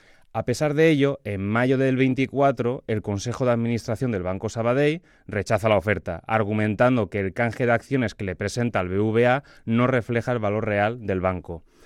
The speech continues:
A continuación, el B B V A, ante el rechazo del Sabadell, anuncia oficialmente su intención de lanzar una opa hostil sobre el Banco Sabadell el nueve de mayo del vi-, de dos mil veinticuatro,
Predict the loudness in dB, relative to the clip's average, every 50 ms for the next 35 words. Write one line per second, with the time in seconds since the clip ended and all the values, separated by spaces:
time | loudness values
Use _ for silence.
0 | -20 -20 -20 -8 _ 0 0 2 2 2 0 2 0 0 0 0 0 0 0 0
1 | -2 -4 -6 -4 -2 0 2 2 2 2 4 4 4 4 2 2 -2 -4 -6 -4
2 | -6 -6 -6 -6 -6 -8 -6 -4 -6 -4 -2 -2 -4 -4 -2 -2 -2 0 2 2
3 | 2 2 0 0 -4 _ -4 -2 0 2 2 2 2 0 -2 -4 -4 -4 -4 -2
4 | 0 0 0 0 -2 -2 -4 -4 -2 -2 -2 -2 -2 -2 -4 -2 -2 -2 -2 0
5 | 0 -2 -2 0 0 0 -2 -2 -6 -6 -6 -4 -4 -2 -2 -2 -2 0 0 -2
6 | -2 -4 -6 -6 -2 -2 -2 -2 -2 -8 -14 -20 -20 -20 -20 -20 -10 -2 0 4
7 | 4 4 4 4 4 2 2 2 0 -4 -2 0 0 2 4 4 2 2 0 -2
8 | -4 -4 -2 0 0 2 0 0 0 0 -2 -2 0 0 0 0 0 -2 -2 -2
9 | 0 2 2 4 4 2 2 0 -2 -2 -4 -6 -6 -4 -4 -4 -4 -6 -10 -14